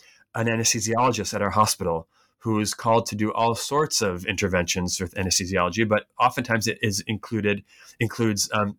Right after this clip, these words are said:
pregnancy termination. And this anesthesiologist a-, a-, said to him, you know,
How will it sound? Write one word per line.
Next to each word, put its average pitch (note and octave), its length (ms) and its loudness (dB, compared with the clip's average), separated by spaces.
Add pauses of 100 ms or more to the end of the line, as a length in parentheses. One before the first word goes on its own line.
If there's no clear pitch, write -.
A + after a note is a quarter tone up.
(160)
pregnancy A#2+ 400 2
termination. F2+ 560 0 (640)
And A2 160 2
this A#2+ 140 0
anesthesiologist A#2 580 0
a-, - 260 -2
a-, C#3+ 160 -10
said F3+ 200 -2
to F#3 80 -2
him, G#2+ 180 -4
you G#2+ 60 -2
know, G2+ 240 2